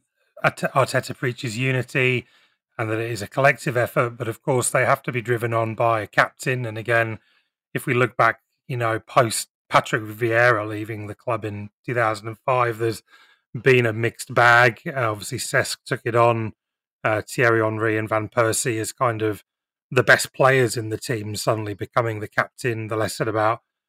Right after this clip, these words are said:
William Gallas, probably the better, uh, as,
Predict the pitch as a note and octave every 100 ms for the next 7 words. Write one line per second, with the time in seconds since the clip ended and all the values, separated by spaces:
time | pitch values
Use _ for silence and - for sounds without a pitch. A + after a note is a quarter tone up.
0 | _ _ - B2 A2 G#2+ B2+ A#2+ A2 -
1 | - A#2 G#2+ G2+ G2 A2+ A2+ A2 G2 -
2 | A#2+ A2 A2 A#2+ A2+ G2